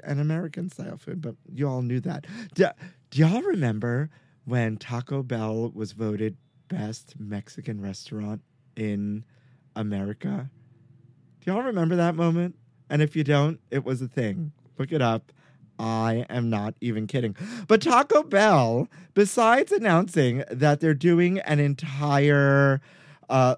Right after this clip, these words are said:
luggage collection inspired by their hot sauce packets, they also announced that they're doing a drag brunch tour, promising thrilling lip syncs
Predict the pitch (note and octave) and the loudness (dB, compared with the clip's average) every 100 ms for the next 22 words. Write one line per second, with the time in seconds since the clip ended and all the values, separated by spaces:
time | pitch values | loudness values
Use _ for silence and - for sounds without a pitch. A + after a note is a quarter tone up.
0 | - C3 D3 D3+ D#3 D#3 - D3 B2+ A#2 | 0 2 6 6 4 2 0 -2 2 0
1 | - - A2+ A2 C#3+ _ - C#3+ C3+ - | -2 -2 -2 -2 -6 _ -4 -2 -2 0
2 | C#3+ D3+ D3+ C#3+ C3 C3 A#2+ A#2+ F3 G3+ | 4 4 4 2 0 0 -2 -4 -4 -6
3 | - C#3 A2 C3 - - B2 G#2+ - A#2 | -6 -8 -8 -10 -14 -6 -4 -4 -6 -10
4 | - - - - _ _ - D#3 G3+ - | -10 -20 -20 -20 _ _ 0 4 4 4
5 | F#3 G3 C#4+ - A3 G#3 F#3+ F#3 C3+ C3 | 4 6 4 2 0 2 4 4 4 0
6 | - C#3+ C3+ - C3+ D3+ C#3+ F3 G3 F#3 | 0 2 2 -2 2 2 4 4 2 -2
7 | D#3+ D3+ D3 D3 C#3 D3 C#3 - A2 B2+ | 0 0 2 4 4 4 0 -4 -2 0
8 | D3 E3+ E3+ - - _ _ - - C3 | 2 0 -4 -12 -16 _ _ -8 0 2
9 | G#2+ G2+ A2+ - - _ - F#3+ G3 G3 | 2 0 -4 -6 -16 _ 2 2 2 2
10 | G3+ E3+ - E3+ F3 F#3+ G3+ A3+ A#3+ G3 | 0 0 -2 2 4 6 6 2 0 0
11 | F#3 - - C3 B2 | -2 -2 0 0 0